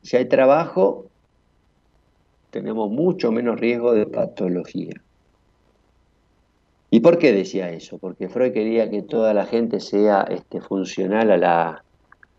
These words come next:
a la edad industrial y al desarrollo tecnológico. No,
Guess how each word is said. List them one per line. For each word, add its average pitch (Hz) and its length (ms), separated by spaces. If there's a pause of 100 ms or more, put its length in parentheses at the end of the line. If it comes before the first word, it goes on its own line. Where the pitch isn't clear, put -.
(1500)
a 107 120
la 98 80
edad 110 160
industrial 117 800
y 92 100
al 90 180
desarrollo 95 760
tecnológico. 98 880
No, 98 680